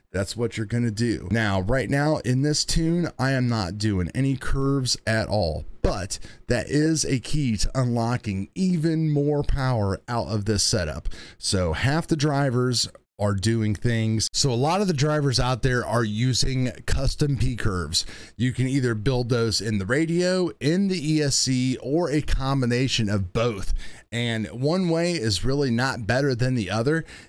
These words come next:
at least not that I have found out. I think it's a little bit easier to do in the San Juan, even though in the E S C you do get more granular control.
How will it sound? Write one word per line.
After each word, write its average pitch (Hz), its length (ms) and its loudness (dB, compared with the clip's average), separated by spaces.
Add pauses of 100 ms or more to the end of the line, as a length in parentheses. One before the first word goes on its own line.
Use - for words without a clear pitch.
(120)
at 104 140 -2
least 117 320 0
not 120 180 0
that - 180 -6
I 117 220 -2
have 139 140 0
found 139 340 0
out. 143 320 -2 (100)
I 117 120 -4
think 110 200 -2
it's 104 120 -6
a 107 60 -2
little 160 260 0
bit 151 160 -2
easier 156 480 0
to - 120 0
do 139 360 2
in 143 300 0
the 131 100 0
San 135 360 0
Juan, 139 360 0
even 113 320 0
though 113 220 0
in 135 260 0
the 147 100 0
E 139 160 0
S 123 140 0
C - 180 0
you 131 320 -4
do 127 380 0
get 135 340 -2 (340)
more 123 300 0
granular 127 640 0
control. 127 640 0